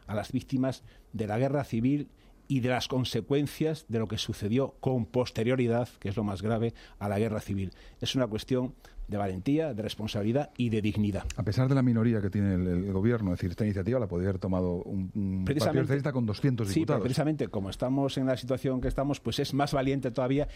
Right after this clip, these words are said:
Speaker 1: y tiene más valor que el Partido Socialista lo lleve adelante.
Speaker 2: Y que haya un consenso de todos no sería mucho mejor.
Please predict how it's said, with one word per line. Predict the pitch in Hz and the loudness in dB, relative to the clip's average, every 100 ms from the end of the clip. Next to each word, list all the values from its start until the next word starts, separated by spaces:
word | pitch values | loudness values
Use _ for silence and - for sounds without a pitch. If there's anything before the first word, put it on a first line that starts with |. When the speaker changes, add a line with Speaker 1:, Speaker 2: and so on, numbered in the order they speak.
| - | -6
Speaker 1:
y | 104 | -2
tiene | 104 139 | 2 2
más | 131 120 | 2 0
valor | 123 135 143 - - - - | 0 0 -2 -10 -20 -12 -4
que | |
el | 107 | -2
Partido | 101 101 131 | -2 -2 -2
Socialista | 135 - 120 131 - 147 143 - - - - - - | -2 -2 0 -2 -2 -4 -6 -10 -20 -20 -20 -20 -4
lo | 107 | 0
lleve | 117 117 | 2 0
adelante. | 101 85 - - | -2 -6 -10 -4
Speaker 2:
Y | 117 | -2
que | 135 | 0
haya | 143 | 2
un | 151 | 2
consenso | 139 127 135 127 | 2 2 2 2
de | 123 | 0
todos | 117 131 117 | 0 0 2
no | 110 | 2
sería | 117 117 | 2 2
mucho | 113 107 107 | 2 0 -2
mejor. | 98 - | -2 -4